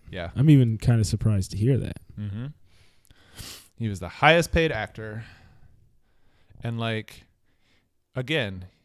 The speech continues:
Speaker 1: he's a fine actor.
Speaker 2: Yeah.
Speaker 1: But there are better actors. <laughs>
Speaker 2: <laughs>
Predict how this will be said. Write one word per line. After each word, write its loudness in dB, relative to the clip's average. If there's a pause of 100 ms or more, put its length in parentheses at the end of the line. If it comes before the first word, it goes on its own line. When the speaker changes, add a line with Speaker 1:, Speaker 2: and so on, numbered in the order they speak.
Speaker 1:
he's -4
a 2
fine 0
actor. -8 (200)
Speaker 2:
Yeah. 8 (440)
Speaker 1:
But 0 (380)
there -4
are -6 (180)
better -2
actors. -2
<laughs> -16
Speaker 2:
<laughs> -8